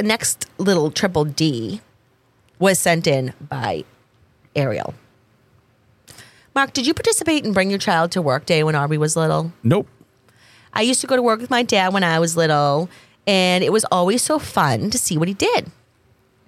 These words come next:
Speaker 1: One man decided it was time to bring his child with him to work to show him what he does. You see, the man was a criminal and was planning to have a lucrative day of breaking into shops and grabbing cash.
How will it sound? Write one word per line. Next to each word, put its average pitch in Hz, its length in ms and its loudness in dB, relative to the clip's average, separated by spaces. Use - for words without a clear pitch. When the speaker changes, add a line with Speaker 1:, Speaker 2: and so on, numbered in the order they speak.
Speaker 1:
One 208 260 2
man 131 340 2
decided 190 420 2
it 226 60 -2
was - 160 -2
time 156 320 2
to 165 60 -2
bring 147 180 0
his 151 100 0
child 139 340 0
with 135 120 0
him 127 180 0
to 143 100 -4
work 123 340 0
to 214 80 2
show 214 340 2
him 175 480 -2
what 147 220 2
he 131 80 -4
does. - 460 -2
You 208 100 2
see, 220 140 -2
the 190 80 0
man 208 220 0
was 294 120 -2
a 220 40 -6
criminal 180 640 0
and 202 100 2
was 190 120 0
planning 220 340 -2
to 196 80 -2
have 170 180 0
a 151 60 2
lucrative 220 640 0
day 139 360 2
of 156 160 -2
breaking 208 340 -2
into 170 140 -6
shops - 480 -4
and 151 120 -2
grabbing 147 380 0
cash. - 640 -6